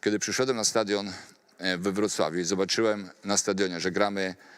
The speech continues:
Świerczok, z tyłu Świderski i Kownacki, po bokach Puchacz i Frankowski, tak sobie pomyślałem, jakby ktoś pół roku temu powiedział,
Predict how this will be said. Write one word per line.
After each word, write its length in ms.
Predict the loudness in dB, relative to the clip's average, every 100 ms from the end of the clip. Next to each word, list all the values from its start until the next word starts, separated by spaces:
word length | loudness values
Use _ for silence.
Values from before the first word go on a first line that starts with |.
| -20 -4
Świerczok, 680 | 0 2 2 0 -4 -2 0
z 100 | 2
tyłu 340 | 2 2 2
Świderski 840 | 0 0 2 2 2 0 0 -2 -2
i 40 |
Kownacki, 640 | 0 0 0 -2 -2 -4 0
po 120 | 0
bokach 380 | 2 2 0 0
Puchacz 460 | -2 0 0 -2 -4
i 280 | -2 -2 -4 _ _ _ -4
Frankowski, 720 | -2 0 0 -2 0 0 -2 -6 -20 -20 -20 -20 -20 -20 _
tak 180 | -2 0
sobie 120 | 0
pomyślałem, 360 | 0 0 -2 -2
jakby 220 | -2 -2
ktoś 180 | -2 0
pół 140 | 0
roku 200 | 0 0
temu 220 | 0 0
powiedział, 560 | 0 0 0 0 -4 -6